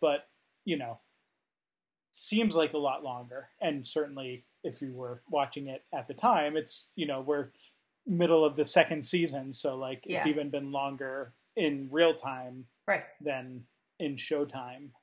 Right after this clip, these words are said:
Speaker 1: Um, and, uh, yeah, I just thought that was kinda interesting how,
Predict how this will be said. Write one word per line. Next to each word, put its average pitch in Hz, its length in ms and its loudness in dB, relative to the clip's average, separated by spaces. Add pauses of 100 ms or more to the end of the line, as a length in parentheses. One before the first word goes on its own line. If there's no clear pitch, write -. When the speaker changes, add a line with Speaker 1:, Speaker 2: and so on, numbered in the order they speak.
Speaker 1:
Um, 127 520 -6 (1800)
and, 135 360 -4
uh, 123 400 -10 (800)
yeah, 156 240 6
I 135 80 -4
just - 380 -8
thought 131 220 -6
that 123 120 -8
was 123 160 -12
kinda 127 260 -14
interesting 123 560 -16
how, 120 440 -14